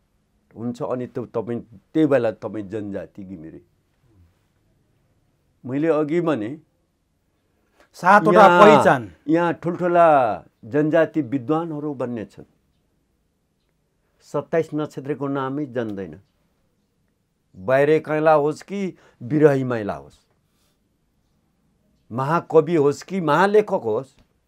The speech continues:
Speaker 1: प्रोफेसर हो कि डक्टर होस्, एकछिनमा यो आँखाको नानीको नामै जान्दैनन् कि क्या हो, काने गुजीको नामै जान्दैनन् कि क्या हो? करङ सरङ तल मुटुको त कोडा छोडी यो ब्रह्माण्ड आकाशको खगोल भूगोलको त कुरा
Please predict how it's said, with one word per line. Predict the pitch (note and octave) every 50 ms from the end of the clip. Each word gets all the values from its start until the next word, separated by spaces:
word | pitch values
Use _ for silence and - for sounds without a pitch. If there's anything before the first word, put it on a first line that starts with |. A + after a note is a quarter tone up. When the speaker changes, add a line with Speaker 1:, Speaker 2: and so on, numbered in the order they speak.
| _ _ _ _ _ _ _ _ _ _ _ _ _ -
Speaker 1:
प्रोफेसर | F#3 F3+ E3+ G#3+ G#3+ D3+ G3 G#3 F#3+
हो | F3
कि | - G#3 A3+
डक्टर | E3+ C#3+ G3 E3+ - - F#3 D#3+ B2+
होस्, | G#2+ A2 D3 F#3 - - _ _ _ _ _ _ _ _ _ _ _ _ _ _ _ _ _ _ _ _ _ _ _ _ _ _ _ _ _ _ _ _ _ _
एकछिनमा | E3 F3+ F3+ - - G3+ G3+ G3 G3+
यो | G3+ F#3+ G3+ F#3+ D#3 - _ _ _ _ _ _ _ _ _ - - - _
आँखाको | - D3+ E3 E3+ E3+ F#3 F#3 D#3 F#3 F3
नानीको | E3 E3+ F3 E3+ F3 F3+ F3+ F3 E3 E3 E3+
नामै | D#3 D3+ D#3 D#3 D3+ D#3 F3 F#3 D#3+ C3 A#2+ A#2
जान्दैनन् | C3 C3 B2+ B2 C3 C#3 C3+ C3+ C3+ B2
कि | - D3+ D3+
क्या | - C#3+ A#2
हो, | G#2+
काने | G#2 - C#3+ D3 D3+ D3+ D#3+ D3+
गुजीको | C3 C#3 C#3+ B2+ C#3 - D3+
नामै | C#3 C#3 C#3 C#3 E3 E3+
जान्दैनन् | C#3+ D3 C3+ B2+ B2+ C3 C3+ C3 C3 A#2
कि | C#3+ D#3
क्या | D3+ - C3+ F#2+
हो? | F2+ G#2+ C#3+ C#3+ - _ _ _ _ _ _ _ _ _ _ _ _
करङ | D#3+ D#3+ D#3+ F3+ E3+
सरङ | E3 - E3+ E3 F3+ F#3 F3 D#3+ D#3+
तल | - E3 E3+
मुटुको | D3+ D3+ E3 D#3 D#3+ E3 - E3+
त | - F3 D#3+ -
कोडा | D#3+ E3+ E3 E3
छोडी | D#3+ F#3+ F3 F3+ F3
यो | E3 D3
ब्रह्माण्ड | A#2+ G#2 D3+ D#3+ D#3+ E3+ E3 E3
आकाशको | E3+ - D3 C#3+ - D#3 D#3 D3+ - - A#2+
खगोल | - C#3+ D3 C#3 D3+ D#3+ D#3
भूगोलको | C3+ B2+ C#3+ D#3 D#3+ C#3+ - E3+
त | D3 B2+ E3
कुरा | - - E3+ E3 D#3+